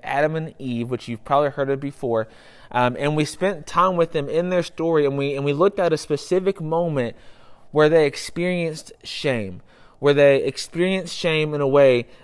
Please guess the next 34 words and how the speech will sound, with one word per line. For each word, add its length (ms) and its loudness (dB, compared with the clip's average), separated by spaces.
that 280 2
most 440 4
of 120 0
us, 460 2
if 160 -2
not 260 0
all 220 4
of 100 4
us, 160 2
do. 220 0
And 100 -4
so 160 4
what 140 8
we 140 0
saw 500 4
was 180 4
that 380 6
when 180 2
they 240 2
encountered 440 0
that, 120 6
when 120 -4
they 80 2
came 260 -4
face 460 0
to 80 -6
face 420 2
with 160 -6
that, 340 -6
they 180 4
hid 420 4
in 260 -4
that 240 -4
shame, 480 -6